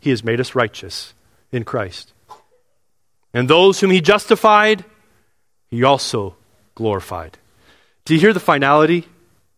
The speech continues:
The tenses of these verbs used? This has already happened.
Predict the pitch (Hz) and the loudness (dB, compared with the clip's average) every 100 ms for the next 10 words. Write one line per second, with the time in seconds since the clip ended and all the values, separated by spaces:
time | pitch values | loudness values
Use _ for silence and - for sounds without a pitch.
0 | _ _ _ - 127 165 160 151 147 147 | _ _ _ -10 -2 0 0 0 0 0
1 | 127 143 151 151 139 160 160 - _ _ | 2 4 4 0 -4 -4 -4 -12 _ _
2 | _ _ _ _ _ _ _ _ _ _ | _ _ _ _ _ _ _ _ _ _
3 | _ 156 160 151 143 143 143 - 92 | _ -4 0 4 4 2 -2 -4 -10